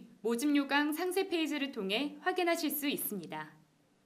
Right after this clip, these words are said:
그럼 학교 생활 충실자 전형부터 세부적으로 살펴보겠습니다.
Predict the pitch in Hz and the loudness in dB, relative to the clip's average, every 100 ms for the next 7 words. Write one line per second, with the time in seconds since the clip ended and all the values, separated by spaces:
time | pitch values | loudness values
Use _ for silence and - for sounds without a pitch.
0 | _ _ _ _ _ _ _ _ 277 254 | _ _ _ _ _ _ _ _ 6 8
1 | 262 330 392 381 392 370 359 359 415 415 | 8 4 4 4 4 6 6 4 2 4
2 | 415 403 359 254 233 269 240 233 277 302 | 6 8 6 6 4 2 0 -2 0 0
3 | 320 392 381 370 311 311 311 339 381 381 | 2 0 4 4 6 2 4 4 6 6
4 | 330 247 240 185 156 165 170 | 4 2 -2 -4 -6 -2 -4